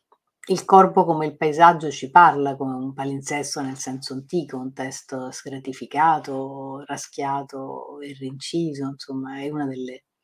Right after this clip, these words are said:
come dire, mm, dimensioni terribili della memoria, quello di non poter vedere o di non poter leggere un testo senza che,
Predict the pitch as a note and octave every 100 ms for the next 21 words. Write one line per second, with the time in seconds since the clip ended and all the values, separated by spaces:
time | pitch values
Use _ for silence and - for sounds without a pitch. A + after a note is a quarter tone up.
0 | _ _ _ _ - _ _ C#3+ B2+ B2
1 | A#2+ - - C#3 C#3 C#3 D3 D#3+ D3 -
2 | F3 D#3+ D#3 D3+ D3+ D3+ C#3+ C#3 C#3 C3+
3 | B2+ B2 B2+ B2+ A#2+ C3+ C3 C3 C#3+ C#3+
4 | D3 C#3 D3 C3+ C#3 C#3 C#3 C#3 C3+ C3+
5 | C3+ C3+ D3 C#3+ C#3+ C#3+ C#3+ D3+ C3+ C3+
6 | C3+ C3+ C#3+ C3 C3 - A#2+ - B2+ C3+
7 | C3+ B2 C3 B2+